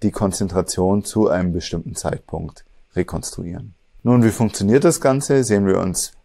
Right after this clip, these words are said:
mal die physikalischen Grundlagen an. Hier als Beispiel, wir setzen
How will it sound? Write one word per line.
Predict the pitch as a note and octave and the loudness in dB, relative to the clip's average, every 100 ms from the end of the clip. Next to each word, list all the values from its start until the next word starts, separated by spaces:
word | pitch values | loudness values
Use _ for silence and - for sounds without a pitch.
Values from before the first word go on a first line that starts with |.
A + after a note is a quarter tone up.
| - | -2
mal | F2+ F2 | 2 2
die | F2 | 0
physikalischen | - F2+ F2 F2 E2+ - E2+ | -2 -2 0 0 0 -4 -2
Grundlagen | G#2 B2+ C#3 B2+ B2 B2 | 0 2 4 4 2 2
an. | A2 A2+ - _ - | 0 0 -6 _ -2
Hier | G#2+ C3+ D3 | 4 6 8
als | F#2 F#2+ - | 6 2 4
Beispiel, | F#2+ A2+ - C3 B2 A2+ A2+ | 4 4 4 4 6 4 0
wir | - F2+ | -2 2
setzen | G2+ F#2+ - F#2+ F#2 | 2 2 0 0 0